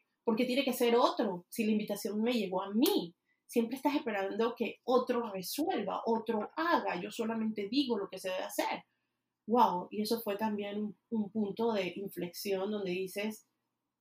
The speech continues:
"Asumo otro reto que no estaba planificado en mi vida". Entonces, ¿cómo llevar lo dicho a la transformación política de nuestra ciudad? Cosa que del uno al diez nosotros nos quedamos como en uno punto ocho,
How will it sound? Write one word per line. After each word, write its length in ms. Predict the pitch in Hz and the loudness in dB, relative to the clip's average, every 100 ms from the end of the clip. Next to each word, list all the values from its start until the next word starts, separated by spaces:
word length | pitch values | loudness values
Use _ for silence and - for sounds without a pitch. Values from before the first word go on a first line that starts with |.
| - | -10
"Asumo 540 | - - 285 196 185 | -2 6 6 6 -2
otro 360 | 220 220 208 196 | -2 -2 -4 -6
reto 300 | 202 196 208 | -6 -6 -8
que 100 | 190 | -8
no 100 | 175 | -8
estaba 260 | - 190 | -4 -4
planificado 580 | 190 185 175 175 185 185 | -4 -8 -8 -10 -8 -8
en 80 | 190 | -6
mi 80 | 175 | -6
vida". 380 | 180 175 165 - _ _ _ - | -6 -6 -8 -12 _ _ _ -12
Entonces, 340 | 190 226 269 - | -6 -2 0 0
¿cómo 240 | 269 294 | 2 4
llevar 640 | 240 202 202 220 240 294 - | 4 0 6 6 6 0 -4
lo 260 | 214 202 | -2 0
dicho 520 | 202 247 - 262 269 - | -2 -4 -4 -2 -2 -4
a 180 | - 190 | -6 -2
la 160 | 185 196 | 0 0
transformación 840 | 208 196 190 202 185 185 233 233 | -2 -6 -4 -4 -4 -2 0 0
política 520 | 269 262 247 254 262 | 0 0 -2 -2 0
de 80 | 214 | 0
nuestra 280 | 175 175 190 | -2 -6 -10
ciudad? 580 | - 190 185 196 185 - _ _ _ _ _ | -12 -6 -2 0 0 -6 _ _ _ _ _
Cosa 380 | - 208 208 240 | -4 0 2 0
que 320 | - 202 160 _ _ - | 2 0 -2 _ _ -6
del 260 | 180 202 | 0 2
uno 220 | 220 233 262 | 4 4 4
al 160 | 262 | 4
diez 240 | 247 240 277 | 2 4 4
nosotros 440 | 214 208 208 254 | 2 -2 -4 0
nos 160 | 240 220 | 0 -2
quedamos 420 | 190 180 220 240 | -6 -4 -4 -4
como 240 | 202 196 | -6 -4
en 180 | 185 180 - | -6 -8 0
uno 300 | 226 240 262 | 2 2 0
punto 420 | 233 190 190 233 | -2 0 -2 -4
ocho, 480 | - 254 220 - - | 0 0 0 -4 -6